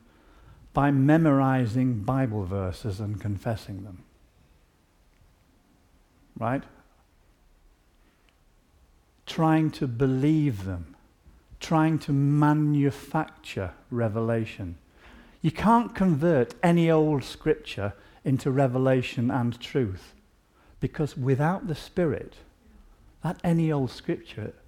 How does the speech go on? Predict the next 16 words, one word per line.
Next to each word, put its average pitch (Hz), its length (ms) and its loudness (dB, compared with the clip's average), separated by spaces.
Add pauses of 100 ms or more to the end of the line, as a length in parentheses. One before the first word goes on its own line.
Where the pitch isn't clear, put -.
(160)
is 117 160 -6
mere 135 480 -2
words. 143 600 -8 (2000)
Might 117 280 -8
sound, 160 360 -2 (960)
might - 120 -8
sound 165 240 -2
dodgy 170 280 0
to 156 140 -6
some 196 160 -2
of 165 140 -2
you, 156 80 0
but 135 160 -8
think 147 280 -2
it 165 80 -2
through. 117 320 0